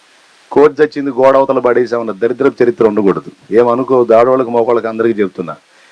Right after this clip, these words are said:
కోతి చచ్చింది గోడ అవతల పడేశారన్న దరిద్రపు చరిత్ర ఉండకూడదు. మనం చచ్చేలోపు ఫలానోడు ఇదిగో ఇంతమంది జీవితాలను ప్రభావితం చేశాడు, ఫలానామె ఇంత దేవుని పని చేసింది, పరిశుద్ధాత్మను కలిగింది, ఇదిగో ఇలా చేసింది, ఇలా చేసిందని నిన్ను గూర్చి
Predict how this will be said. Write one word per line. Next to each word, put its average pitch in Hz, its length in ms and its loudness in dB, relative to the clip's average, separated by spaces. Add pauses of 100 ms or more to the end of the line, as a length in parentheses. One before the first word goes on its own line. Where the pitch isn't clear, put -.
(140)
కోతి 147 280 2
చచ్చింది 147 280 -6
గోడ 139 220 2
అవతల 139 220 0
పడేశారన్న 120 540 -6
దరిద్రపు 123 480 -4
చరిత్ర 117 200 -4
ఉండకూడదు. 98 480 -8 (180)
మనం 113 340 0
చచ్చేలోపు 127 600 0
ఫలానోడు 117 560 -2
ఇదిగో 113 220 -2
ఇంతమంది 113 360 -4
జీవితాలను 117 480 -2
ప్రభావితం 113 600 0
చేశాడు, 101 420 -6 (460)
ఫలానామె 120 560 0 (100)
ఇంత 113 160 -2
దేవుని 120 340 0
పని 120 240 -2
చేసింది, 107 460 -8 (340)
పరిశుద్ధాత్మను 123 680 0
కలిగింది, 113 520 -4 (360)
ఇదిగో 117 200 2
ఇలా 117 200 2
చేసింది, 120 400 -2
ఇలా 113 160 0
చేసిందని 123 500 -6
నిన్ను 113 240 -8
గూర్చి 117 460 -4